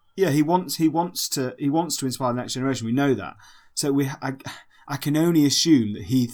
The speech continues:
he doesn't see going to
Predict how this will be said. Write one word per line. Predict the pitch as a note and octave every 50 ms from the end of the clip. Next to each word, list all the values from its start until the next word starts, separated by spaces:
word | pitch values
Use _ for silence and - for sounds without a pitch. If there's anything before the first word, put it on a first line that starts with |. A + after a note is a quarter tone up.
| - - -
he | - C3+ C3+
doesn't | C3+ A2+ D3 C3 - C3 B2+ -
see | - - - C#3 A#2 G#2+ G#2 A#2 A#2 - - - _ _ _ _ _ _ _ _ _ _ _ _ _ _ _ -
going | - B2+ B2+ B2 B2 A#2+ A#2+ A2+
to | - - - B2 A#2 A#2 A#2